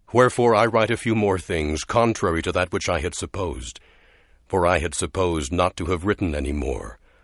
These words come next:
But I write a few more things, that perhaps they may be of worth unto my brethren the Lamanites in some future day, according to the will of the Lord.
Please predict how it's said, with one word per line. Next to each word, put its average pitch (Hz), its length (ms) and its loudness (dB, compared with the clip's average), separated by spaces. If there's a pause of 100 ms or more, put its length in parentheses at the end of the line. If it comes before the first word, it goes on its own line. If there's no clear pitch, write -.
(420)
But 107 160 4
I 113 140 6
write 127 300 2
a 135 60 0
few 120 180 0
more 110 260 2
things, 78 440 -4
that 95 160 -2 (100)
perhaps 101 520 -2
they 98 160 -2
may 101 140 2
be 98 180 -2
of 92 120 -2
worth 101 280 0
unto 95 180 -2
my 87 140 2
brethren 92 420 -2
the 87 80 -2
Lamanites 80 640 0
in 90 120 -4
some 98 280 0
future 123 480 -4
day, 67 420 -6 (380)
according 82 500 -2
to 98 100 -8
the 82 100 -6
will 87 200 -4
of 78 120 -6
the 85 80 -4
Lord. 60 440 -8